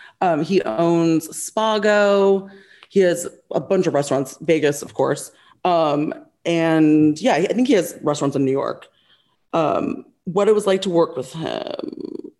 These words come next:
He was a lot of fun. I thought he was a lot, he's, like, an old man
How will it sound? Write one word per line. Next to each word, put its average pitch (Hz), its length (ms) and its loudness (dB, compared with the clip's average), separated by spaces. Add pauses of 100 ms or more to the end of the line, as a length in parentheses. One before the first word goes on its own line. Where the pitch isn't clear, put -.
He - 220 -4
was 285 140 0
a 415 40 4
lot 294 220 4
of 294 100 0
fun. 175 460 -2 (240)
I 233 100 -2
thought - 240 -4
he 320 120 4
was - 260 0
a 247 80 4
lot, 180 240 -2
he's, 240 180 2
like, 294 100 0
an 233 140 -4 (220)
old 220 200 4
man 151 460 2